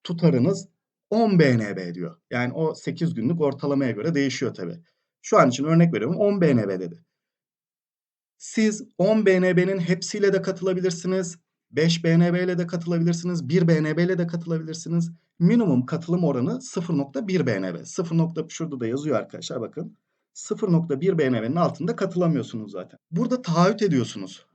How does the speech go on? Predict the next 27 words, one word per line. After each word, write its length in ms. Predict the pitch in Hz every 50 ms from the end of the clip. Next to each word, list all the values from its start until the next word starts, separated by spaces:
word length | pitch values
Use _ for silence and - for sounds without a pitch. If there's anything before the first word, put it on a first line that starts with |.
| _ _ _ -
Taahhüt 360 | - 135 156 190 208 214 208
etme 300 | 208 - - - 120 117
döneminde 480 | 139 165 175 170 147 127 110 104 127 135
dediğim 280 | 131 139 175 180 175
gibi 160 | 131 107 95
maksimum 540 | 95 110 160 196 - - - - 202 208 185
limitiniz 460 | 143 147 147 143 143 - 175 170 165
kadar 320 | - - 135 117 107 104 -
taahhüt 320 | - 107 101 95 90 85
edebilirsiniz. 560 | 92 92 87 87 87 85 - - 92 90 123
Bu 100 | 156 165
da 60 | 160 170
sekiz 320 | 165 147 127 - 147 123
günlük 240 | 120 110 160 165 160
ortalamanıza 800 | 160 143 - - 143 139 131 135 139 160 160 - 156 - - _ _ -
denk 280 | 110 107 98 85 -
geliyor. 280 | - 92 87 90 - - _ _ _ _ _ _ _ _ _ _ _ _ _ _ _ _ _ _ _ _ _ _ _ _ _ _ _ _ _ _ _ _ _ _ _ _ 147
Diyelim 300 | 175 190 147 135 123 120
ki 100 | - 160
hesaplama 440 | 170 165 165 151 - - 143 123 120
sonucunda 380 | - - 107 107 127 175 220
on 240 | 226 196 190 190 180
çıkmıştı 360 | 165 - - 117 117 - 120
az 120 | 110 113 117
önce 180 | 110 110 107
verdiğimiz 340 | 101 101 95 95 98 98 95
örnekte. 460 | 95 95 95 95 98 - 233 233 -